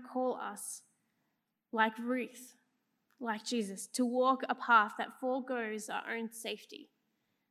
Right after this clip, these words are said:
that sets aside our own needs for the benefit of others. This might look like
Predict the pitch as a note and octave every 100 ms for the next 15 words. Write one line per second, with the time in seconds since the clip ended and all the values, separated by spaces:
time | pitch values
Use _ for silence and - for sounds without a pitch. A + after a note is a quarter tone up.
0 | - A#3+ - B3+ C#4 C4 A#3+ B3 B3 A#3+
1 | - B3+ C4+ C4 C#4 D4+ G#3+ - - A3
2 | A3+ B3 A#3 A#3+ - - - G#3+ - -
3 | - _ _ _ _ _ _ _ _ _
4 | _ _ _ _ _ _ B3+ B3+ A#3+ A3+
5 | A#3+ D4+ A3+ G3